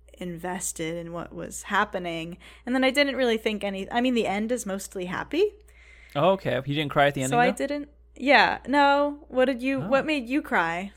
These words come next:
Speaker 2: Okay, so I cried at every animal part in the movie, which, that is a question
Speaker 1: Okay.
Speaker 2: I had for you later, and we can maybe address it now, is I don't think it's wrong or even unfair to call the movie emotionally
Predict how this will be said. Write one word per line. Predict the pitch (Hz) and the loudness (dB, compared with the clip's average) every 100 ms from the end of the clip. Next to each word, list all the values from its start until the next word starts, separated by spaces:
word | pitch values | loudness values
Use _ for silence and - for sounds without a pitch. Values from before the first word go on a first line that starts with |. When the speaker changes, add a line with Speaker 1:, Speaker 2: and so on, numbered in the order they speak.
| _ _ - | _ _ 0
Speaker 2:
Okay, | 160 139 127 131 | 2 2 -2 -4
so | - 143 | 2 6
I | 151 | 6
cried | 165 - 175 175 175 175 175 160 - | 4 2 6 6 6 4 2 -4 2
at | 147 139 | 0 2
every | 160 151 156 160 156 139 | -4 -2 -2 0 0 -2
animal | 143 143 147 139 | -2 -2 -2 -6
part | 139 139 135 | -2 0 0
in | 143 | 0
the | 139 | -4
movie, | 127 113 117 120 | -2 -2 -2 -4
which, | 127 123 120 - - - - _ _ _ _ - | -4 -2 -2 -4 -14 -16 -20 _ _ _ _ 0
that | 175 214 | 4 4
is | 262 | 2
a | 254 | 2
question | 233 196 202 | 2 2 0
Speaker 1:
Okay. | |
Speaker 2:
I | 175 | 2
had | 175 | 2
for | 165 160 | 2 0
you | 139 | 4
later, | 127 117 120 143 | 4 4 0 -2
and | 131 127 | -4 -4
we | |
can | 131 139 | -4 -4
maybe | 131 131 | -2 -2
address | 123 117 107 | -2 -4 -2
it | |
now, | 117 117 107 | -2 0 2
is | 104 104 - _ _ _ _ _ _ _ - | 0 -4 -10 _ _ _ _ _ _ _ 2
I | 170 | 4
don't | 247 | 4
think | 254 214 | 2 -2
it's | - | -2
wrong | 139 123 131 139 151 185 226 - | 2 4 6 4 0 -6 -10 -6
or | 160 165 | -2 0
even | 170 160 147 | 2 0 0
unfair | 151 139 131 135 143 | -2 -2 -2 0 0
to | - - | -2 -6
call | 165 165 | -4 -2
the | 170 | -2
movie | 170 180 | -2 0
emotionally | 175 160 170 - 180 180 180 | 0 0 -4 -6 -6 -4 -6